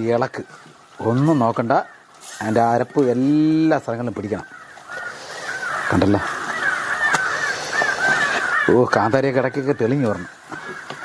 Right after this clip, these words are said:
കണ്ടോ, തക്കാളിക്ക് മേലെ കയറി വരണം. കണ്ടോ, എനിക്ക് തോന്നുന്നു ഇപ്പം തന്നെ കഴിക്കാൻ പറ്റുമെന്ന് തോന്നുന്നു. കണ്ടേ, ആ പരുവത്തിനാണ് അതിൻ്റെ ഗ്രേവി ഇരിക്കുന്നത്. നോക്കി ഞങ്ങളെ, ഇങ്ങോട്ട് നോക്ക്. ഇപ്പൊ നമ്മൾ മീനിട്ടിട്ട് രണ്ടോ മൂന്നോ സെക്കൻഡ് മാത്രമേ ഉള്ളൂ. കണ്ട അതിന്റെ ഒരു ചന്തം കണ്ട.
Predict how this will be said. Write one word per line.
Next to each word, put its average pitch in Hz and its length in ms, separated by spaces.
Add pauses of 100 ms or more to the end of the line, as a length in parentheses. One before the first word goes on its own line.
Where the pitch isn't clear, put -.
(100)
കണ്ടോ, 90 180 (180)
തക്കാളിക്ക് 120 460
മേലെ 117 180
കയറി 104 180
വരണം. 120 160
കണ്ടോ, 90 160 (1400)
എനിക്ക് 156 200
തോന്നുന്നു 208 200
ഇപ്പം 233 200
തന്നെ 214 180
കഴിക്കാൻ 190 240
പറ്റുമെന്ന് 170 240
തോന്നുന്നു. 151 200
കണ്ടേ, 226 120 (440)
ആ 165 40 (160)
പരുവത്തിനാണ് 202 540 (180)
അതിൻ്റെ 147 240
ഗ്രേവി 165 280
ഇരിക്കുന്നത്. 123 260
നോക്കി 190 160
ഞങ്ങളെ, 220 180 (800)
ഇങ്ങോട്ട് 156 220
നോക്ക്. 175 160 (380)
ഇപ്പൊ - 220
നമ്മൾ 151 200
മീനിട്ടിട്ട് 151 400
രണ്ടോ 151 200
മൂന്നോ 156 200
സെക്കൻഡ് 165 320
മാത്രമേ 135 300
ഉള്ളൂ. 95 140 (220)
കണ്ട 120 180
അതിന്റെ 120 180 (120)
ഒരു 131 120 (240)
ചന്തം 143 320
കണ്ട. 139 120